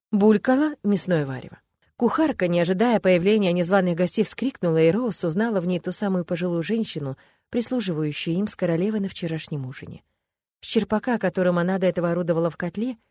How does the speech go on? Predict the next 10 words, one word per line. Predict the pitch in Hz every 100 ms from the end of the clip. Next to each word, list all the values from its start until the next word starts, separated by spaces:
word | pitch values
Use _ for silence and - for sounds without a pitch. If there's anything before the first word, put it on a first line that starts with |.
| _
и | -
который | 143 147 160
теперь | 151 156 165
держала | 156 156 160 151
как | 156 151
орудие | 156 147 143
защиты, | 143 - 247 247 226 _ _ _
капала | - 262 254 240
сизая | 226 196 170
жижа. | 151 135 113 -